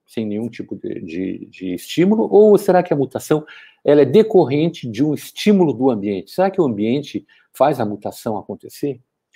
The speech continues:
Então, eles fizeram experimento com micro-organismos e utilizaram um antibiótico. Nessa figurinha você vê, né, o micro-organismo se reproduzindo, essa escala que tá ali em cima, o azulzinho seria o sensível antibiótico, e embaixo seria uma placa de cultivo, né, de micro-organismos,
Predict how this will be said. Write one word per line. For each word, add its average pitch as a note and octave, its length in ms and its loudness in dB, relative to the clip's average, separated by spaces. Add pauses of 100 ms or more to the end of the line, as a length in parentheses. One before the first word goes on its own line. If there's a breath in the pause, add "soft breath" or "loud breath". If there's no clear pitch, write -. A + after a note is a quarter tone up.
(180 soft breath)
Então, A3 140 2
eles G#3+ 120 2
fizeram D#3 200 4
experimento B2+ 400 -2
com C#3+ 60 -4
micro-organismos C#3+ 840 2
e D#3+ 60 -2
utilizaram D3 580 0
um C3 80 -2
antibiótico. C#3+ 640 -2 (360 soft breath)
Nessa A2+ 220 -2
figurinha A2+ 340 2
você A#2 160 0
vê, B2 320 4
né, C#3+ 300 -6
o A2+ 100 -2
micro-organismo G#2 520 -2
se A#2 220 -2 (100)
reproduzindo, A2+ 640 -4 (380 soft breath)
essa F#2+ 320 -2
escala F#2 340 -6
que - 80 -20
tá G#2 60 -4
ali G2+ 100 -4
em G#2+ 40 -6
cima, D#3 420 -6
o A#2 100 4
azulzinho A2+ 520 0
seria F#2+ 400 -2
o F#2+ 120 -4
sensível G#2+ 400 -4
antibiótico, C#3 640 -6 (680)
e G3+ 80 4
embaixo D3 360 4
seria D#3+ 160 4
uma E3+ 140 0
placa A#2+ 460 2
de G2 520 -6
cultivo, A#2 540 -6
né, F#2+ 180 -6
de F2+ 80 -10
micro-organismos, G#2+ 640 -6